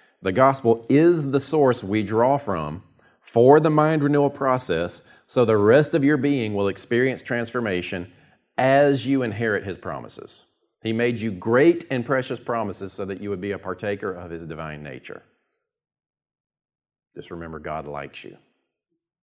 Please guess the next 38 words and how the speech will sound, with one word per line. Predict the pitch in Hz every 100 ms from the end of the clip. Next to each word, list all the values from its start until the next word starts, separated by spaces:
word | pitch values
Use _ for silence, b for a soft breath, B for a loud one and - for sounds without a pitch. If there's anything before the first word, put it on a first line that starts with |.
| _ _
and | 78
He | 73 71 67 _ _
wants | 76 82 - -
to | 80
help | 78 73
you. | 71 67 _ _ _ _ _ _
He's | 78 78
a |
good | 78 82
dad. | 76 71 69 69 _ _ _ _ _
He | 73
will |
give | 78 80
you | 85 87
wisdom. | 80 73 76 73 _ _ _ -
He'll | 73
give | 76 76
you | 76
instruction. | - 71 57 - - _ _ _ _ _ _ _ _ _ _ _ _ _
And | 101 90
it's | 82
by | - 82 78 85 87 92 90 98 _ _ _
His | - 98
Spirit | - - 110 110 110 -
inwardly, | 110 101 80 69 76 101 _ _ _ _ _ _ _ -
and | 87
it's | 87 -
your | 92 87 123 170 156 -
role | 131 113 127 92 92 101
now | 82 104 92 92
to | 95 98
renew | 87 90 101
your | 101 101
mind | 110 131 104 95 95
so | - 92
that | 92
you | 95 95
will | 92 95 90 85